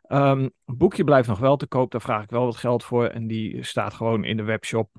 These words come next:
eh, aanwezig. En ik ga ervoor zorgen dat er voor, eh, nou, ik, ik ga er toch wel,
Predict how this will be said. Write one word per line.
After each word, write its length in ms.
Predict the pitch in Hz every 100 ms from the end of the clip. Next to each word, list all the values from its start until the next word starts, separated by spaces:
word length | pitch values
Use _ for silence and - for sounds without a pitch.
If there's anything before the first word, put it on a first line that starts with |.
| _
eh, 260 | 117 113 104
aanwezig. 600 | 110 107 107 101 - -
En 140 | 110
ik 120 | 117
ga 140 | - 127
ervoor 240 | 120 131
zorgen 420 | 120 131 113 123
dat 160 | 113 107
er 80 | 117
voor, 340 | - 117 110
eh, 140 | 113 107 _ _ _ _ _ _ _
nou, 240 | - 139
ik, 120 | 156 -
ik 220 | 131 131
ga 200 | - 143
er 80 | 139
toch 200 | 175 -
wel, 300 | 139 135